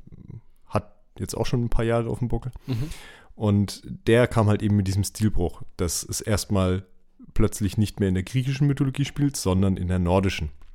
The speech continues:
Speaker 2: Mhm, mhm.
Speaker 1: Also
Speaker 2: In der nordischen, aber die, dieser Stilbruch, der kommt, wann kommt der? Direkt zu Beginn?
Speaker 1: Der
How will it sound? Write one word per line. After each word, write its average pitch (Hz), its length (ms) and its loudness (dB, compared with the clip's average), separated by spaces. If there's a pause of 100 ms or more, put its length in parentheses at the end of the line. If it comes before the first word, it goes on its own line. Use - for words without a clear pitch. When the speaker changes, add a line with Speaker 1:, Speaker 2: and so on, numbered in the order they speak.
Speaker 2:
Mhm, 120 280 -6 (100)
mhm. 120 200 -8 (300)
Speaker 1:
Also 82 460 -2 (600)
Speaker 2:
In 135 140 -2
der 127 120 -2
nordischen, 139 680 -4
aber 135 380 0
die, 139 140 -10
dieser 139 400 -4 (140)
Stilbruch, 185 760 -4
der 156 220 -4
kommt, 175 560 -6
wann 156 200 -2
kommt 208 240 -6
der? 220 200 -4 (260)
Direkt 170 280 -4
zu 165 120 -8
Beginn? 156 360 -4 (360)
Speaker 1:
Der 107 420 0